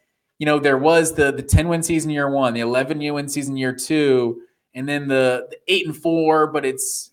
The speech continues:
it was an improvement. The, the covid year makes the record look kind of funny, but the, the year that they did win the S E C East in year three. So we had that, like, national trajectory,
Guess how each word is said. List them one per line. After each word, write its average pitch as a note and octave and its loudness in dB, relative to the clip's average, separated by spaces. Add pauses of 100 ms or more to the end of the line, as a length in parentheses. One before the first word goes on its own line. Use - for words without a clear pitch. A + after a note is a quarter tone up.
(300)
it D#3 -8
was D#3+ 4
an D#3 -2
improvement. C#3 0
The, B2+ 0
the A#2+ -6
covid C3 -2
year B2 0
makes B2 -6
the A#2+ -4
record A2+ -2
look G#2+ -8
kind A2+ -10
of A2+ -14
funny, A#2+ -2
but B2+ -2 (460)
the, D#3 0
the D3 4
year E3+ 6
that E3 4
they D3 2
did D3+ 2
win D3 0
the C3+ 0
S C3 -2
E B2 -4
C B2+ -6
East B2+ -2
in B2+ -4
year A#2+ -2
three. D#3+ 2
So C#3 0
we C3+ 0
had D3+ 2
that, C#3+ 0
like, B2+ -4
national C3+ 0
trajectory, A#2+ 0